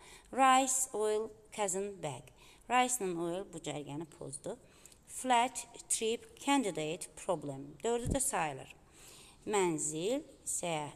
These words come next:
qısa səyahət, e, deməli, namizəd, bir də problem. Hamısı sayılır. Luck, beer, scientist, coat. Beer sözü sayılmır, ona görə də düzgün cavabımız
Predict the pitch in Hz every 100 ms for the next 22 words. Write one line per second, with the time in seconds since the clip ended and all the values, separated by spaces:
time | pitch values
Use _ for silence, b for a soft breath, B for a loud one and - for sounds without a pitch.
0 | - 190 208 - 151 135 139 160 190 262
1 | - B B B B 175 160 151 147 147
2 | 147 143 135 - - - - 190 156 151
3 | 208 240 208 180 208 269 - - 277 311
4 | 254 180 151 139 196 254 - - 143 -
5 | - - B B B B 247 262 285 -
6 | - - - - - - 196 196 247 175
7 | 185 247 - - - - - 269 254 247
8 | - 254 254 - - B B B B B
9 | - - - 240 170 143 - - - -
10 | - - - - - - - 214 240 214
11 | - 185 185 - 165 165 220 226 208 190
12 | 175 196 190 170 175 160 143 151 185